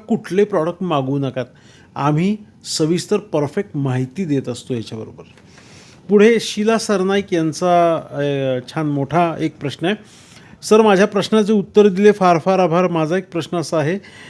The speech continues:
घराच्या वरचा मजला बांधला आणि थोडेफार, अ, रिनोव्हेशन केले, परंतु वास्तुक्षमापण आणि उदकशांत विधी करतात,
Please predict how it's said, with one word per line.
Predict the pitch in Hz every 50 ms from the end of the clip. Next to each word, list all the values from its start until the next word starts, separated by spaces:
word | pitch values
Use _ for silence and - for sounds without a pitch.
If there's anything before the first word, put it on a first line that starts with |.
| - - -
घराच्या | 147 135 143 151 220 - 208 - 196
वरचा | 180 175 170 156 - 190
मजला | 190 185 180 170 170 185 180
बांधला | 175 165 165 165 170 170 143 131 131 -
आणि | 135 151 156 165 175 180 180
थोडेफार, | - - 151 156 170 175 175 180 185 180
अ, | 190 175 - 147 147 147 147 147 147 147 143 147 147 147 147 143 135
रिनोव्हेशन | 135 147 156 170 175 185 180 - 190 190
केले, | 190 190 202 190 165 151
परंतु | 147 147 160 156 170 175 170 196 220 226 220 - - - - - - - - - - - - _ _ -
वास्तुक्षमापण | - 139 139 139 151 151 151 135 - - - - 233 220 - - - - 190 175 180 185 185 185 185 185 - - 208 185 160 147 - 139
आणि | 156 165 175 180
उदकशांत | 175 160 147 175 170 - - 175 175 180 170 180
विधी | 180 165 165 156 156 180
करतात, | 170 - 165 156 147 143 160 143